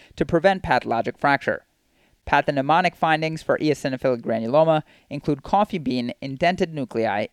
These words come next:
in Langerhans cells and tennis racket-shaped Birbeck granules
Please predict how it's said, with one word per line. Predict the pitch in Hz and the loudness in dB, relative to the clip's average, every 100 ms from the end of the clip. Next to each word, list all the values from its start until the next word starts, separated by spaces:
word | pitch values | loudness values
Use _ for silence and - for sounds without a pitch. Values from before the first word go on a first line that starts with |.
| - | -6
in | 139 | 0
Langerhans | 160 196 170 143 113 | 2 2 2 0 -2
cells | 110 110 104 120 - _ - | -2 0 0 -4 -12 _ -8
and | 135 147 | -8 -6
tennis | - 202 214 151 | -4 -4 -2 2
racket-shaped | 135 - 143 - 113 - - - | 2 2 -8 -2 -2 -2 -16 0
Birbeck | 165 160 143 135 | 4 6 4 4
granules | - 185 185 120 104 - | 2 0 0 -2 -2 -6